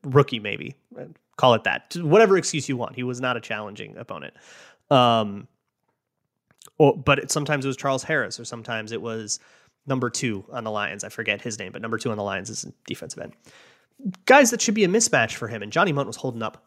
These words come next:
beautifully against them. Pass pro, run blocking, what have you, moving guys, one V one-ing guys, um, combo blocking, so climbing up to linebackers, setting up linebackers in the receiving game, found some separation on his own.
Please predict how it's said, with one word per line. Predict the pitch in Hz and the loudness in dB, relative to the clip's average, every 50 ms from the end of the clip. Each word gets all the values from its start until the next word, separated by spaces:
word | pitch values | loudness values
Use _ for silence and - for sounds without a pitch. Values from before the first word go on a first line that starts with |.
| _ _ | _ _
beautifully | - 113 127 123 120 104 - - 95 76 - - _ | -6 -4 -2 -2 -2 -2 -4 -8 -12 -12 -14 -16 _
against | - 120 117 113 104 113 - - | -10 -6 -4 -4 -4 -4 -6 -6
them. | 101 - - | -6 -10 -4
Pass | - - 131 123 - | 0 2 2 2 2
pro, | - - 123 117 | 0 -2 -2 -2
run | 113 113 113 110 110 | -2 -2 -4 -4 -2
blocking, | 107 107 104 - - 110 104 | -2 -2 -2 -4 -6 -10 -8
what | 107 107 107 | -6 -6 -2
have | 107 113 104 107 110 | 0 -2 -2 -2 -4
you, | 110 113 | -8 -10
moving | 107 107 123 139 143 135 135 123 123 | -10 -4 0 0 2 2 2 0 2
guys, | 120 117 113 113 113 110 107 - - - - - - - _ _ | 2 4 4 4 2 2 -2 -4 -4 -6 -10 -20 -20 -20 _ _
one | 131 123 135 151 143 139 139 | 2 6 6 6 6 4 2
V | 131 131 135 | 0 0 2
one-ing | 127 127 131 127 127 127 127 | 2 4 4 4 2 2 2
guys, | 127 127 123 120 120 117 117 117 113 113 117 - - - | 2 4 4 4 4 2 0 -2 -4 -4 -4 -4 -4 -6
um, | 120 113 107 104 101 101 - | -8 -6 -8 -8 -10 -12 -12
combo | - - 143 139 139 139 139 135 131 | -2 0 2 2 2 2 0 0 2
blocking, | 131 131 127 123 120 - 139 127 | 2 4 4 4 2 0 -6 -8
so | - - 104 | -8 -10 -10
climbing | - - 143 131 131 135 135 131 | -8 -4 -2 -2 -2 -2 -4 -6
up | 131 131 - | -8 -10 -10
to | - 123 | -10 -6
linebackers, | 120 117 113 117 117 117 123 117 117 117 - - 117 113 113 113 - - - - - _ _ _ | -4 -4 -2 -2 -4 -2 0 0 0 0 -2 -2 -4 -4 -4 -6 -8 -10 -16 -20 -20 _ _ _
setting | - - - - 151 135 139 131 131 | 0 2 4 6 6 6 4 2 2
up | 127 120 120 - - - - _ _ _ _ _ - | 2 0 0 0 -4 -12 -20 _ _ _ _ _ 4
linebackers | 139 131 127 127 123 123 120 120 - - 123 120 120 117 117 - | 4 4 4 4 2 0 0 0 -2 -4 -6 -6 -6 -6 -8 -8
in | - 131 117 110 110 110 113 120 - | -8 -8 -10 -10 -10 -12 -16 -16 -10
the | - 120 110 | -8 -8 -8
receiving | 113 110 - - 143 139 131 135 135 | -4 -4 -2 -2 0 0 0 -2 -2
game, | 131 127 123 127 127 123 120 - _ _ _ _ _ | 0 0 2 2 0 -2 -6 -12 _ _ _ _ _
found | 131 131 135 139 127 | 4 4 4 2 0
some | - 135 123 | -4 -4 -2
separation | - - 131 - 127 120 123 123 123 - - 143 127 | 0 0 0 0 0 0 0 0 -2 -2 -4 -4 -4
on | 123 120 113 | -4 -4 -6
his | 120 117 110 120 | -6 -4 -2 0
own. | 117 123 127 127 127 127 127 120 | 2 2 2 2 0 -2 -4 -8